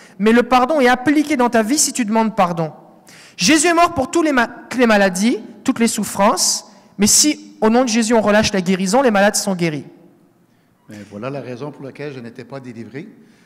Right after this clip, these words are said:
Speaker 2: c'est que même si je croyais en Jésus, je lui demandais pardon, j'étais prêt à le faire
Speaker 1: T'étais pas
Speaker 2: le
Speaker 1: conscient.
Speaker 2: lien.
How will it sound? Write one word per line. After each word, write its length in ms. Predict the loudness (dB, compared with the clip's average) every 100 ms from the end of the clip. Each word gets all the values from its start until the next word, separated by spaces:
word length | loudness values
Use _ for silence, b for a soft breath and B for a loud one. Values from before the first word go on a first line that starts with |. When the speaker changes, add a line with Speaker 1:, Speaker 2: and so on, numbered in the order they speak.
| b
Speaker 2:
c'est 160 | -20 -20
que 140 | -18
même 380 | -14 -10 -8 -8
si 260 | -12 -12 -12
je 100 | -10
croyais 300 | -8 -6 -6
en 120 | -8
Jésus, 460 | -10 -14 -12 -12
je 120 | -10 -12
lui 160 | -10
demandais 380 | -10 -10 -10 -12
pardon, 560 | -14 -16 -14 -14 -12 -14 -20 B B B B _
j'étais 320 | -20 -18 -18
prêt 180 | -14 -6
à 120 | -6
le 80 | -6
faire 140 | -6 -6
Speaker 1:
T'étais 100 | -4
pas 60 |
Speaker 2:
le 60 | -4
Speaker 1:
conscient. 340 | -4 -2
Speaker 2:
lien. 60 | -2